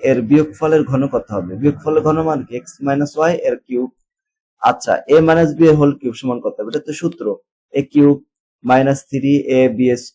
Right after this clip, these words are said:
এ স্কয়ার বি প্লাস থ্রি এ বি স্কয়ার মাইনাস বি কিউব, এটা সূত্র সরাসরি। তে-, তেইশ নম্বর,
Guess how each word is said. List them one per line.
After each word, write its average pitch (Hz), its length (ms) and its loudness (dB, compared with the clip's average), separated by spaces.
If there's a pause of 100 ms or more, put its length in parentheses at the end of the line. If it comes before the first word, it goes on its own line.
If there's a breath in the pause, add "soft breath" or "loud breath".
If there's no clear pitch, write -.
এ 127 120 -2
স্কয়ার 131 340 0
বি 123 360 -4
প্লাস 120 280 4
থ্রি 131 420 -8
এ 127 120 -2
বি 120 220 -2
স্কয়ার 160 320 -6 (120)
মাইনাস 117 280 -2
বি 110 180 -10
কিউব, 104 220 -14
এটা 120 80 -8
সূত্র 127 360 -10
সরাসরি। 101 500 -6 (720)
তে-, - 140 -2
তেইশ 170 380 0
নম্বর, 131 320 2